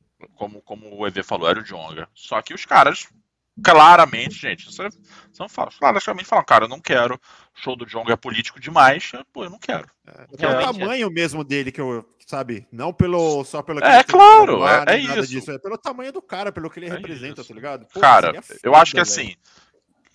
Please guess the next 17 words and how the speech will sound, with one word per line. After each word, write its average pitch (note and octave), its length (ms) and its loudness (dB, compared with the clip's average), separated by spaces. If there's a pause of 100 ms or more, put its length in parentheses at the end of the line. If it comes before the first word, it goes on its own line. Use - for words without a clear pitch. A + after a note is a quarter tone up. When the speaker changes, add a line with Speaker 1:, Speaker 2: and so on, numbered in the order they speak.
(380)
Speaker 1:
Lineker, D3+ 600 -4 (240)
eu, E2 220 -10
eu A2 140 -2
acho A2 120 0
que C3 80 -20
não, A#2 140 -16 (200)
que A#2 100 -20
não A2+ 180 -20
tá, A#2+ 400 2
ou A#2 100 -16
você C3 140 -12
tá, B2 220 4
Speaker 3:
Ela C#3+ 100 0
Speaker 1:
tá C3 120 -2
em A#2+ 40 -12
algum A2+ 140 -6
Speaker 3:
tá, E3+ 100 -2